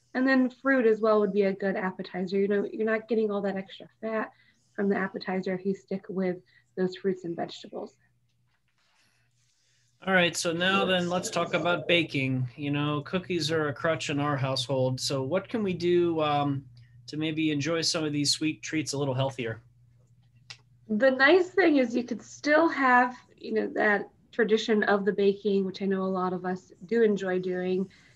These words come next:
Speaker 1: you know, whether it's with our parents or our kids or grandkids.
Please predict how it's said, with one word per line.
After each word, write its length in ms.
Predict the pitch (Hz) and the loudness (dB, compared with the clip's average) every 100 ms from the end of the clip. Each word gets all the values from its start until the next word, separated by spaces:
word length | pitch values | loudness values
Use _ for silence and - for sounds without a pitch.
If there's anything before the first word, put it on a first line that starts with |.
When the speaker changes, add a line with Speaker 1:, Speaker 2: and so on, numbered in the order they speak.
| _ | _
Speaker 1:
you 80 | 202 | -4
know, 240 | 190 175 - | -2 -2 -4
whether 240 | - 196 190 | -2 0 -2
it's 140 | 190 | -4
with 100 | 190 | -4
our 120 | 175 | -4
parents 500 | - 302 294 277 277 | 0 2 2 4 2
or 140 | 233 190 | 2 0
our 120 | 180 | -2
kids 400 | 180 285 262 247 | 0 0 0 -2
or 80 | 202 | -4
grandkids. 680 | 208 233 233 - 226 220 | -2 -2 -2 -4 -2 -2